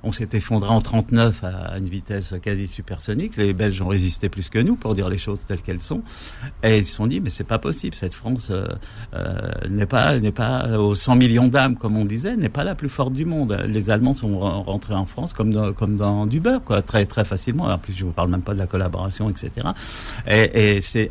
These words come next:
à la fin de la Seconde Guerre mondiale que, euh, les premiers mouvements, euh, indépendantistes sont nés.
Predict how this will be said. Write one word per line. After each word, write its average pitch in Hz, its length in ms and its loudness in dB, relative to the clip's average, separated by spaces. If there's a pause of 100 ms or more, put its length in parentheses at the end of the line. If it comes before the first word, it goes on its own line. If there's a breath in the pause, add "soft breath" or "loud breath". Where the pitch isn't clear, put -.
(120)
à - 80 2
la 139 100 6
fin 131 140 2
de 131 60 8
la 113 80 6
Seconde 104 220 0
Guerre 98 180 -2
mondiale 127 420 -2 (460 loud breath)
que, 117 80 4
euh, 92 560 6 (200)
les 110 120 4
premiers 127 320 6
mouvements, 120 580 4
euh, 98 560 -2 (500)
indépendantistes 123 800 2
sont 151 200 -2
nés. 170 180 -2